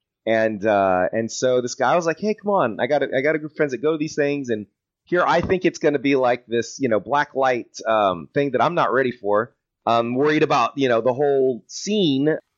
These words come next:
But, uh, this was just, like, this little dive bar in San Antonio, and it had a bunch of good guys, a bunch of bears. Bears are so accepting of everybody. They just don't care. And, um, you know, of course, I don't really fit the bear category. I'm,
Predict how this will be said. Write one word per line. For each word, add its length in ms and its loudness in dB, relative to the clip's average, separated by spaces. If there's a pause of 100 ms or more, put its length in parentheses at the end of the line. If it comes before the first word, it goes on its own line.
But, 220 0
uh, 80 2
this 240 0
was 120 0
just, 160 0
like, 180 0
this 260 0
little 160 0
dive 340 0
bar 220 0
in 80 -4
San 240 0
Antonio, 640 0
and 100 -2
it 80 2
had 100 2
a 40 -6
bunch 260 -2
of 80 -4
good 160 0
guys, 260 2
a 60 4
bunch 220 -2
of 80 -12
bears. 260 2
Bears 260 0
are 60 -2
so 200 0
accepting 580 -4
of 80 -8
everybody. 340 2
They 120 2
just 120 -6
don't 180 0
care. 280 -2 (420)
And, 380 0
um, 500 0 (400)
you 100 -2
know, 120 2
of 60 -6
course, 280 0
I 120 2
don't 120 0
really 380 0 (100)
fit 180 -2
the 80 -6
bear 220 0
category. 400 0
I'm, 240 -2